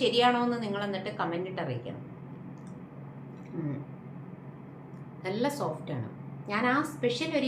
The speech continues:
ഇൻഗ്രീഡിയന്റ് ഇതിനകത്ത് കാണി-, ഒ-, ചേർത്തിട്ടുണ്ട്. ഇപ്പം കൊ-, ചിലർക്കൊക്കെ പിടി കിട്ടുമായിരിക്കും. ഞാനിടയ്ക്ക് അത്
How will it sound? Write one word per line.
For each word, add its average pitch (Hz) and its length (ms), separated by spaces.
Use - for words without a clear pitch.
ഇൻഗ്രീഡിയന്റ് 233 540
ഇതിനകത്ത് 185 440
കാണി-, 147 300
ഒ-, 151 240
ചേർത്തിട്ടുണ്ട്. 156 520
ഇപ്പം - 260
കൊ-, 202 220
ചിലർക്കൊക്കെ 185 640
പിടി 190 200
കിട്ടുമായിരിക്കും. 165 500
ഞാനിടയ്ക്ക് 185 480
അത് 190 80